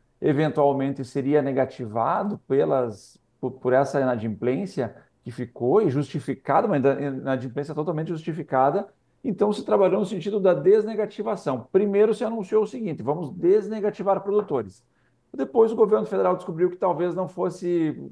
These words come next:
crível resolver fazendo desta forma, desnegativando produtores. Então, se surgiu um projeto pra que, olha, então não vamos considerar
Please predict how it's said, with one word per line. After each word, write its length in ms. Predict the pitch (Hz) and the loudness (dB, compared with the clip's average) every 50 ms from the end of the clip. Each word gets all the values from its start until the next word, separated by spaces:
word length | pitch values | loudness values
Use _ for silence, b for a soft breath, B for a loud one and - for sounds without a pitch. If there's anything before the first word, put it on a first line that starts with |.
| - _ | -14 _
crível 580 | - 185 202 226 233 202 151 151 139 127 131 | -4 -2 -2 -2 -2 -2 0 0 0 0 -2
resolver 720 | 131 131 156 151 151 180 165 139 123 143 151 165 160 160 - _ _ _ _ _ | -2 -2 -2 0 0 -2 -2 -2 -2 -2 -4 -4 -6 -10 -16 _ _ _ _ _
fazendo 440 | _ - 147 147 120 135 151 151 151 | _ -4 -4 -4 -2 -4 -4 -2 0
desta 260 | 147 151 147 151 - | 0 0 0 -2 -4
forma, 260 | 151 - 147 151 156 151 | -6 -4 -4 -4 -2 -4
desnegativando 760 | 139 165 170 143 151 165 160 160 156 160 165 147 160 165 | -4 -4 -4 -4 -6 -6 -6 -6 -6 -6 -6 -6 -4 -4
produtores. 380 | 165 165 165 160 151 135 120 113 | -4 -4 -4 0 0 0 0 0
Então, 180 | 117 117 185 196 | -2 -4 -4 -6
se 80 | 190 - | -6 -10
surgiu 420 | - - 226 226 202 143 151 180 | -8 -4 -2 -2 0 0 0 0
um 60 | 202 190 | 0 0
projeto 600 | 190 - 156 139 110 113 123 135 147 - - _ _ _ _ _ _ _ _ | 0 0 0 0 2 2 0 0 0 -4 -10 _ _ _ _ _ _ _ _
pra 120 | - 165 | -4 -2
que, 100 | 160 160 | 0 2
olha, 180 | 196 180 165 156 | 2 2 2 2
então 300 | 156 147 - 185 202 226 | -2 -2 0 0 0 0
não 240 | 233 240 254 254 226 | 0 -2 -2 -2 -2
vamos 380 | 160 170 214 254 294 254 - | 0 0 -2 -2 -4 -8 -12
considerar 1400 | - _ - - 180 214 262 277 254 - - - - 202 190 165 165 151 135 123 123 120 131 147 170 - - | -16 _ -6 -2 -2 0 0 -2 -6 -10 -12 -10 -8 -6 -4 -2 0 0 2 2 2 4 4 2 2 -2 -6